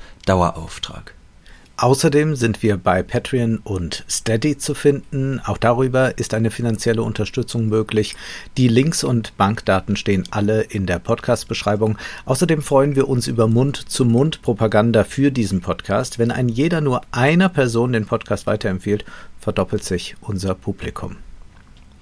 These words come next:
Speaker 1: Nun soll es um die Anfänge des Kapitalismus gehen. Dazu müssen wir nach England blicken, wo früher als in anderen europäischen Ländern der Feudalismus abgelöst wurde. Bei der Industrialisierung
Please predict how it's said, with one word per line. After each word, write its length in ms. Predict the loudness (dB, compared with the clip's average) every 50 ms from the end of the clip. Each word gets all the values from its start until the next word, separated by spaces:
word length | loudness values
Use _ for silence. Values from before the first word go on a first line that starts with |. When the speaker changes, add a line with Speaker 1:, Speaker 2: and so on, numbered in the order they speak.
| -20 -20 -20 -20 -20 -20 -20 -20 -20 -20 -4 0
Speaker 1:
Nun 140 | 2 2 4
soll 160 | 4 2 2
es 80 | 2 0
um 100 | -2 0
die 120 | 0 0
Anfänge 420 | 0 0 0 0 0 0 0 0
des 180 | -2 -4 -6 -6
Kapitalismus 640 | -6 -4 -4 -4 -4 -4 -4 -4 -4 -4 -6 -4 0
gehen. 180 | 0 2 2
Dazu 220 | 0 0 0 2 2
müssen 240 | 2 2 0 0 -2
wir 80 | 0
nach 160 | -2 -4 -4 -2
England 480 | -2 0 0 0 0 -2 -2 -4 -6
blicken, 400 | -4 -4 -4 -2 -2 -2 -2 -2
wo 200 | -2 0 0 0
früher 580 | -2 -4 -4 -2 -2 0 0 0 -2 -4 -4 -4
als 220 | -4 -4 -2 -2 -2
in 100 | -2 -2
anderen 320 | 0 0 0 0 0 -2
europäischen 720 | -2 -2 -2 -4 -4 -4 -2 -2 -2 -2 0 -2 -2 -2
Ländern 380 | 0 0 0 -2 -2 -2 -2 -4 -8 -12 -18 -18 -10 -6 -6
der 60 | -4
Feudalismus 680 | -2 -2 -2 0 0 -2 -2 -2 -4 -4 -4 -4 -4
abgelöst 540 | -6 -6 -6 -6 -8 -8 -6 -8 -10 -10 -10
wurde. 220 | -12 -14 -14 -14 -16 -18 -20 -20 -20 -20 -20 -20 -20 -8 -2
Bei 160 | 0 2 2
der 260 | 2 2 0 0 0
Industrialisierung 920 | -2 -2 -2 -4 -4 -4 -2 -2 0 0 0 -2 -4 -4 -4 -4 -4 -4